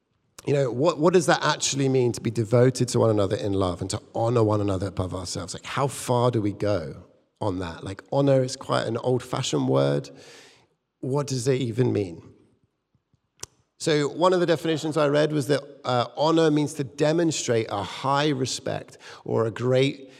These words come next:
esteem for someone. Honoring is about saying you put great value on another person. It's all about raising up the person in front of you. And I've got this, this great quote, if we could pop it on the screens, uh, is that honor is the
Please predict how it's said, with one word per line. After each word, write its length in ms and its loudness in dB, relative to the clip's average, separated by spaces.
esteem 880 -2
for 180 -6
someone. 480 -4
Honoring 520 2
is 240 -4
about 480 0
saying 480 0
you 100 -4
put 260 -8
great 320 -2
value 800 0
on 120 -2
another 280 -4
person. 580 -10
It's 140 -12
all 220 0
about 260 -2
raising 720 -2
up 220 0
the 80 -8
person 560 -2
in 100 -8
front 380 -4
of 100 -12
you. 260 -12
And 120 -4
I've 120 -4
got 120 -2
this, 220 -6
this 180 -12
great 260 0
quote, 240 0
if 100 -16
we 80 -6
could 140 -12
pop 180 -8
it 80 -4
on 60 -4
the 80 -2
screens, 420 -6
uh, 160 -2
is 140 -4
that 240 -4
honor 400 4
is 240 -2
the 160 -6